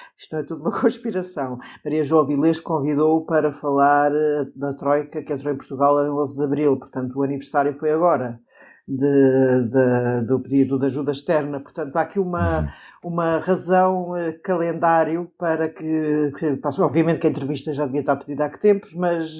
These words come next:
Speaker 1: queria, queria ser feita. Ele próprio admite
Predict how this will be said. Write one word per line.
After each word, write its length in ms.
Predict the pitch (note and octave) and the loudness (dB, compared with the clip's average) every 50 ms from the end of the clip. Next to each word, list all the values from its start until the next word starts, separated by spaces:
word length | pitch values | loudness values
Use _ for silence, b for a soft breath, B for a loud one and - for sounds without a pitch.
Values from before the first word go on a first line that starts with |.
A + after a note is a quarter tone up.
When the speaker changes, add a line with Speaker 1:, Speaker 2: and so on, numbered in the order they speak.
| D#3+ E3 D#3+ B B B B _ | -8 -8 -10 B B B B _
Speaker 1:
queria, 300 | _ G3+ F#3+ F#3 F3+ F3+ | _ 0 4 4 4 2
queria 500 | F3+ - - F#3 - - G#3 A#3+ A#3+ A3+ | 0 -8 -12 -12 -12 -4 -4 0 2 2
ser 200 | G#3 - G3+ F#3 | 2 2 0 -2
feita. 480 | F#3 - - F3 E3 D#3 - - - G#3 | -2 -2 -6 -4 -4 -4 -4 -4 -4 0
Ele 200 | G3 G#3+ A3+ A3+ | 2 4 4 4
próprio 420 | A3+ G#3+ A3 G#3+ A3 - G3 G3+ F#3 | 2 0 -4 -4 -4 0 0 0 0
admite 500 | F3 D3+ F3+ F#3+ G3 F#3+ - - G#3 | 0 0 0 0 0 0 -2 -6 -6